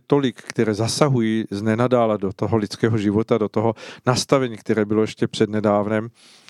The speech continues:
jako, jako něco, co vyvrací svým způsobem ten, ten rytmus, nebo to, ten běh společnosti, mm, z kořenů a,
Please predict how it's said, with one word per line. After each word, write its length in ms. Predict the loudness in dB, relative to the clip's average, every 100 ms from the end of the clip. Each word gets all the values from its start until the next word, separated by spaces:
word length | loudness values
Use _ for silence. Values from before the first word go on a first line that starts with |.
| _
jako, 340 | -2 2 2 2 -4 -20 -20
jako 180 | -4 0
něco, 260 | 0 0 0
co 160 | 0
vyvrací 800 | 2 2 0 0 -2 -2 0 0
svým 260 | -2 -4 -4
způsobem 680 | -2 -2 0 0 2 0 -2
ten, 240 | -4 -4 -4 -10 -2
ten 180 | 0 2
rytmus, 500 | 0 -2 -4 -6 -4
nebo 200 | -2 0
to, 220 | 0 -2 -4 -16 -20 -8
ten 160 | -4 0
běh 260 | 0 0 -4
společnosti, 880 | -2 -2 -2 -6 -8 -2 0 0 -4
mm, 180 | -12 -16 -16 -10
z 100 | -6
kořenů 580 | -2 2 2 0 0 2
a, 140 | 0